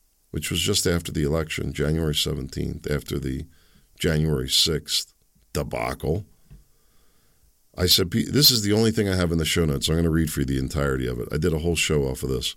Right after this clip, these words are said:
People, uh, people's knowledge of history is barely two weeks. Does anybody remember the stolen election, Hunter Biden, Ukraine? How do these stories disappear?"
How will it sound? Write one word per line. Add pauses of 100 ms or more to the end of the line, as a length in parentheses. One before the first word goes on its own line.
(1300)
People, (160)
uh,
people's
knowledge
of
history
is
barely
two
weeks. (500)
Does
anybody
remember
the
stolen
election,
Hunter
Biden, (580)
Ukraine? (460)
How
do
these
stories
disappear?"